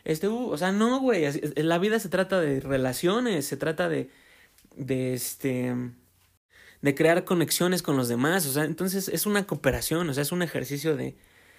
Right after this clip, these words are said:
de, de cooperación con los demás, y bueno, ya finalmente, o sea, eso es lo que,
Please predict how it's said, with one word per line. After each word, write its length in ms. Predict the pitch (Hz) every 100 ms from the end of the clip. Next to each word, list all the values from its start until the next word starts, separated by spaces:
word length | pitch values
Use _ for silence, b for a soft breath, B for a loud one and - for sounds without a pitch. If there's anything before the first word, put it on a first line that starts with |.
| b b b
de, 760 | - 120 117 113 117 117 120 -
de 180 | 131 123
cooperación 480 | 127 123 120 120 156
con 100 | 170
los 120 | 143
demás, 280 | 123 147 156
y 40 |
bueno, 160 | 139 151
ya 120 | 170
finalmente, 640 | 170 185 185 185 180 196 - B B B B B B B _ _ -
o 120 | 156
sea, 140 | 170
eso 160 | 196 208
es 40 |
lo 100 | 196
que, 200 | - 226